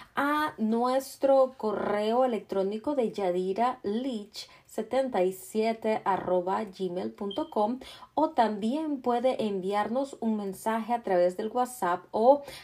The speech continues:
a través de nuestro mensaje de texto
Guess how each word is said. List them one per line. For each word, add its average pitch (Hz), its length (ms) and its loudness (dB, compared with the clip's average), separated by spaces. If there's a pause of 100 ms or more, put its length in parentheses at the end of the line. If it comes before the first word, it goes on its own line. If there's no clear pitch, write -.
a 214 160 -2
través 190 500 2
de 226 320 0
nuestro 220 320 -4
mensaje 202 540 -4
de 240 100 -2
texto 240 640 0